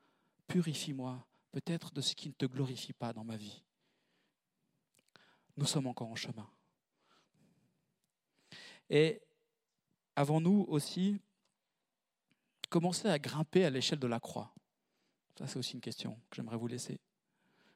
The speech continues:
Où c'est que j'en suis au niveau de cette marche, ces barreaux ? Est-ce que j'ai arrêté de monter ? Est-ce que j'ai arrêté de saisir ? Et puis surtout encore, ce matin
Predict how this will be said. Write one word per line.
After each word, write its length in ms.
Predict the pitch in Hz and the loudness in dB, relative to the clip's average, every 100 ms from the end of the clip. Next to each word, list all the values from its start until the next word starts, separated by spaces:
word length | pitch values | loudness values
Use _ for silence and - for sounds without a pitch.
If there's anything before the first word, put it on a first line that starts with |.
| _ _ - | _ _ -2
Où 80 | 175 | 0
c'est 140 | - | 2
que 60 | 143 | 2
j'en 100 | 135 | 2
suis 220 | - 151 | 4 4
au 80 | 131 | 4
niveau 320 | 123 120 123 | 2 0 0
de 260 | 117 113 113 _ _ - _ _ _ _ _ - | 2 0 -2 _ _ -20 _ _ _ _ _ -16
cette 280 | - 127 | -8 -6
marche, 520 | 127 123 131 - - - _ _ _ _ _ _ _ - _ _ | -2 -2 -2 -4 -6 -10 _ _ _ _ _ _ _ -20 _ _
ces 200 | - 123 | -8 -4
barreaux ? 460 | 131 131 131 139 147 _ _ _ - _ - | -2 0 0 -2 -4 _ _ _ -20 _ -10
Est-ce 160 | 123 - | -8 -2
que 300 | 151 135 131 | 0 2 0
j'ai 120 | 131 | -2
arrêté 320 | 127 139 165 | -2 -2 -2
de 60 | 147 | -2
monter ? 360 | 151 - 147 165 - | -4 -2 -4 -4 -12
Est-ce 100 | 151 | -14
que 100 | - | -6
j'ai 100 | 127 | -4
arrêté 260 | 123 127 - | -2 -2 -6
de 60 | - | -8
saisir ? 600 | - 123 123 139 - - _ _ _ _ _ _ _ _ _ _ _ _ _ _ _ _ _ _ _ _ _ _ _ _ _ _ _ _ _ _ | -6 -4 -6 -8 -12 -20 _ _ _ _ _ _ _ _ _ _ _ _ _ _ _ _ _ _ _ _ _ _ _ _ _ _ _ _ _ _
Et 100 | 131 | -8
puis 120 | - | -2
surtout 440 | 135 160 139 - 135 | 0 0 -2 -4 -4
encore, 580 | 123 - 120 113 - - _ | -4 -6 -8 -8 -16 -20 _
ce 120 | - 117 | -10 -8
matin 340 | 110 107 107 | -8 -8 -10